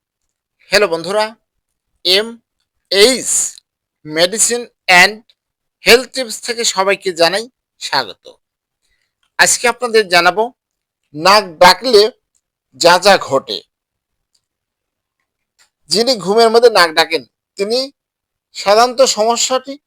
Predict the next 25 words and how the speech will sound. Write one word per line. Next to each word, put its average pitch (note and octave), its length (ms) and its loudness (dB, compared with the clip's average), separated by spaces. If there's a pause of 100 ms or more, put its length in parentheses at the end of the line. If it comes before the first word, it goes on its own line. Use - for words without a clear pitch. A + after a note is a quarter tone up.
(360)
বুঝতে G#3 360 0
পারেন A#2 260 0
না। F2 300 -14 (480)
তার D#3 160 4 (140)
আশেপাশে A#3+ 500 -2
থাকা A3 260 -6
ব্যক্তিরাই G3+ 640 0 (300)
বিষয়টি G#3 440 -4 (420)
প্রথম G3 360 0
বুঝতে E3 320 -4
পারেন। B3+ 300 0 (1200)
বিভিন্ন A#3+ 400 2
লক্ষণ E3+ 540 2 (200)
রয়েছে, D3 540 2 (160)
যেমন A3+ 460 4 (220)
এক, C3 360 -2 (1000)
ঘুমের G#3+ 280 2
মধ্যে B3 240 4
হঠাৎ G#3 420 2 (240)
শ্বাস F#3+ 440 0
বন্ধ F3 300 2
হয়ে G3 240 4
যাবে, A#3 280 2 (640)
জোরে G3 240 4
জোরে F#3+ 360 2